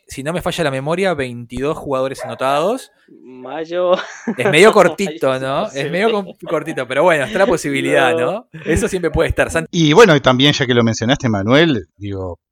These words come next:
Speaker 3: pueden considerar para noviembre el latinoamericano de acá, que no les pre-, no les pedimos tanta antelación para confirmar el,
Speaker 2: En,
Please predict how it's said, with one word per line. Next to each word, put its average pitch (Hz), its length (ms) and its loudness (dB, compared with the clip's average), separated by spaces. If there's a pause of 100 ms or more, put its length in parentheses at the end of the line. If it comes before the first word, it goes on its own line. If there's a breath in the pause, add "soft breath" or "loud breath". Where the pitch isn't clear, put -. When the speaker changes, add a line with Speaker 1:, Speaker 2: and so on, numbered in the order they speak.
(120)
Speaker 3:
pueden 110 320 -2
considerar 107 580 0
para 104 220 0
noviembre 117 600 2
el 101 80 -6
latinoamericano 101 840 -4
de 104 80 2
acá, 117 300 4
que 123 180 0
no 123 160 2
les 117 160 -2
pre-, 110 260 -8
no 127 160 0
les 135 140 2
pedimos 143 280 0
tanta 139 300 2
antelación 120 460 0
para 113 180 2
confirmar 104 480 -4
el, 101 100 -2
Speaker 2:
En, 135 220 -10